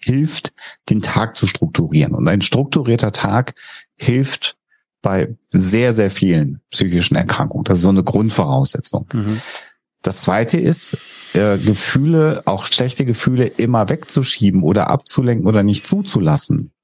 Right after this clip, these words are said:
Speaker 1: Das ist ja eigentlich der Part, den Sophia sonst immer hat. Das ist nicht hilfreich. Natürlich sind schlechte Gefühle da, weil sie da sind aus einem Grund.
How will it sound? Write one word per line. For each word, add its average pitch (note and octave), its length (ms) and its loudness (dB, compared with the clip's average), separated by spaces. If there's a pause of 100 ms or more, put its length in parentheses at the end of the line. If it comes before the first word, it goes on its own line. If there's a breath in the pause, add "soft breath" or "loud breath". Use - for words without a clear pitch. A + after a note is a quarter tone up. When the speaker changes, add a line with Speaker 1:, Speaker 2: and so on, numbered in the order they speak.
Speaker 1:
Das F2+ 180 0
ist G2+ 100 2
ja F2+ 80 4
eigentlich G2 220 2
der F2+ 100 0
Part, F#2 240 0
den F#2+ 120 2
Sophia G#2+ 340 2
sonst A2 220 0
immer F2 100 4
hat. A2 160 -2
Das G#2+ 160 -2
ist A#2+ 100 0
nicht D#3+ 200 0
hilfreich. F#2 420 0
Natürlich B2 540 0 (340 loud breath)
sind A#2 260 -2
schlechte A2+ 380 0
Gefühle G#2+ 400 2
da, F#2+ 340 0 (140)
weil F#2+ 200 0
sie G#2 160 0
da F2 220 -2
sind G#2+ 160 2
aus - 240 0
einem A2 160 0
Grund. C#3+ 460 -2